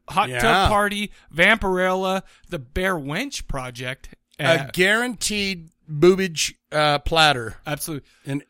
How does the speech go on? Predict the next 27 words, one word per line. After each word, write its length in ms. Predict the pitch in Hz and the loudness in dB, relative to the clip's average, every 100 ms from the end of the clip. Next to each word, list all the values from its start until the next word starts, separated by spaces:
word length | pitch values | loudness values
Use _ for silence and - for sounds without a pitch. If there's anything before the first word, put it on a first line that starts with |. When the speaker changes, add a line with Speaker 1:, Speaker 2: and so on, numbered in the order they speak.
| _ _ | _ _
Speaker 2:
any 240 | 165 170 156 | 2 2 2
of 80 | |
his 120 | 127 - | -2 -6
films. 180 | 120 240 | -2 4
Speaker 1:
He 100 | 240 | 6
also, 580 | 262 311 - 151 127 135 | 6 4 0 -2 -4 -8
he 200 | - 196 | -4 -2
also 340 | 240 - 247 | -2 -2 -4
directed 440 | 180 190 202 196 | -2 -4 -4 -4
a 60 | 190 | -4
movie 260 | 190 196 180 | -2 -4 -6
that 80 | 156 | -4
we're, 240 | 185 185 | -4 -4
that 100 | 160 | -4
we 140 | 175 214 | -2 -4
have 240 | 196 214 | -4 -6
on 140 | 190 156 | -6 -8
the 60 | |
list 300 | 151 233 - | -4 -4 -6
that's 160 | 139 - | -12 -10
coming 320 | - 165 170 | -6 -6 -6
up 180 | 220 - | -8 -10
called 300 | - 143 139 | -8 -8 -8
The 60 | |
Haunting 580 | 135 - 196 214 233 220 | -12 -8 -10 -10 -14 -14
of 120 | - 143 | -14 -10
Marilla. 560 | 147 135 151 123 - | -8 -6 -6 -8 -14